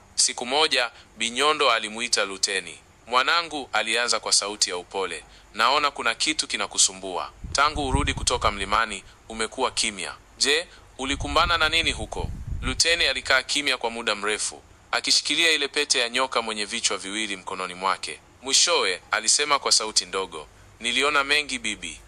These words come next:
Nilijua siri za zamani, na siri hizo zina gharama yake." Hakuweza kumweleza bibi yake kila kitu alichokiona kwenye kioo, ile sura yake ikibadilika na kuwa ya huzuni.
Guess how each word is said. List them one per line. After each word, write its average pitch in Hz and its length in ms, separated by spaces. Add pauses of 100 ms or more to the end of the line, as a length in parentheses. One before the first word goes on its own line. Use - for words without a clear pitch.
(140)
Nilijua 135 480
siri 156 280
za 120 120
zamani, 101 520 (280)
na 113 120
siri 143 260
hizo 160 320
zina 123 240
gharama 101 340
yake." 90 440 (300)
Hakuweza 147 600
kumweleza 127 560
bibi 104 260
yake 107 320
kila 147 300
kitu 143 320
alichokiona 110 600
kwenye 92 240
kioo, 92 400 (240)
ile 139 220
sura 131 280
yake 131 320
ikibadilika 104 680
na 95 120
kuwa 98 240
ya 87 60
huzuni. 82 600